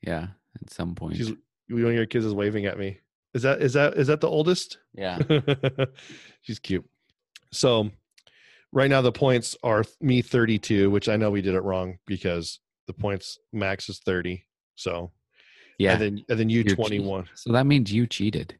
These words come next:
Speaker 2: I, dude, I did not cheat. I didn't,
Speaker 1: <laughs>
Speaker 2: dude.
Speaker 1: How'd you get more points than, than you can get? 'Cause you cheated.
Speaker 2: <laughs> Was there a trash can in here? Someone banging on a trash can?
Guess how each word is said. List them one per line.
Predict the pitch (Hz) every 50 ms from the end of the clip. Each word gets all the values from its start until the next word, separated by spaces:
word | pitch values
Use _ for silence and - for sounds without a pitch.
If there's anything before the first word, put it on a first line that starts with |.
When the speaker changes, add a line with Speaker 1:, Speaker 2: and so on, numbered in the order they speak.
| _ -
Speaker 2:
I, | - 156 170
dude, | 156 135 113 143 151 151 135
I | - 131
did | 120 120 120 120
not | 127 147 156 143 -
cheat. | - - - - - - 170 185 175 403 381 339
I | 127
didn't, | 135 160 170 175 - -
Speaker 1:
<laughs> | 285 - - _ _ - - _ _ _ - - _ _ _ _ - -
Speaker 2:
dude. | 113 113 110 107 104 104 - _ _ - - _ _ _ _ - - - - - - - - - -
Speaker 1:
How'd | - 107 110 110
you | 113 113
get | 123 135 123
more | 123 123 120
points | 113 - 123 123 117 -
than, | - 113 113 117 110 107 - -
than | 113 110 104 104
you | 104 104 101
can | - 104 92
get? | 95 110 123 - - _ _ _ _ _ _ _ _ _ _ _ _ - -
'Cause | - - - -
you | - - - -
cheated. | - - - - - - - - _ - _ _ _ _ - -
Speaker 2:
<laughs> | - 135 - - - - - - - -
Was | - - 110 117
there | 127 147 139
a | 127
trash | - - 143 120 120 120 - -
can | - 139 131
in | 131
here? | 135 127 147 143
Someone | 131 - 131 131 131 120
banging | 107 - - 120 131 131
on | 131 123
a | 120
trash | 113 - 123 110 113 120 -
can? | - 151 139 139 139 139